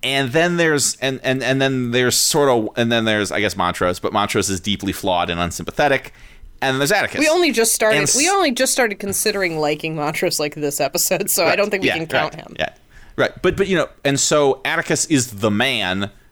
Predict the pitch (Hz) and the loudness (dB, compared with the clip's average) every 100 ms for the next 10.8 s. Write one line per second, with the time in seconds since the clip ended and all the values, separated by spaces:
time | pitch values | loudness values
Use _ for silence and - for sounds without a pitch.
0 | - _ 127 123 113 117 104 92 - 139 | -20 _ -2 2 2 2 2 0 0 2
1 | 98 85 92 - - - - 123 139 131 | 2 0 -4 -12 -20 -8 -2 0 0 -2
2 | - 156 - - 160 156 156 202 233 - | -2 -4 -4 -10 -4 -2 0 0 -2 -2
3 | 233 127 117 156 147 127 135 - 127 127 | 0 0 2 2 0 -2 -4 -2 -2 -2
4 | 113 95 110 110 104 110 95 101 151 127 | -2 -2 0 0 -2 -2 0 2 2 -2
5 | _ _ _ 160 160 - 175 - 170 202 | _ _ _ -2 0 0 -2 0 0 2
6 | 220 170 135 117 120 101 113 143 113 92 | 2 2 2 0 0 0 2 2 0 -2
7 | 101 95 - 107 - - - - - - | 0 -2 0 -2 -2 -12 -20 -20 -10 0
8 | 480 466 427 359 392 247 196 202 208 170 | 4 4 4 4 2 2 0 2 2 2
9 | 170 - 214 - 247 226 262 285 269 240 | -2 -2 -2 2 2 2 2 2 2 2
10 | 226 214 185 180 - 175 139 | 2 2 2 0 0 -2 -2